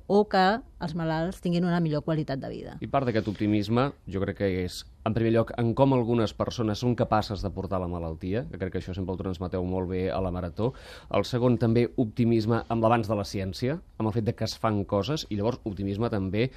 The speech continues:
Speaker 2: en que com a país i com a societat som capaços de, fins i tot en moments difícils, donar diners per una bona causa.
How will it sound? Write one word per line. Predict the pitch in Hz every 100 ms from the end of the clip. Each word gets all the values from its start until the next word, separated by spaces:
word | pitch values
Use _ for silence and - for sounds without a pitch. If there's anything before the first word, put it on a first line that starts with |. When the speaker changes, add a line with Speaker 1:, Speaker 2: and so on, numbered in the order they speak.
| - - - -
Speaker 2:
en | 87
que | 107
com | 110 110
a |
país | 104 107 127
i |
com | 123 110
a | 104
societat | 110 98 104 113
som | 120
capaços | 107 104 107 135
de, | 113
fins | 98 98
i |
tot | 107
en | 117
moments | 110 104 98
difícils, | 101 104 92 131 -
donar | 104 107 117
diners | 107 104 139
per | - 95
una | 90
bona | 87
causa. | 85 87 80 78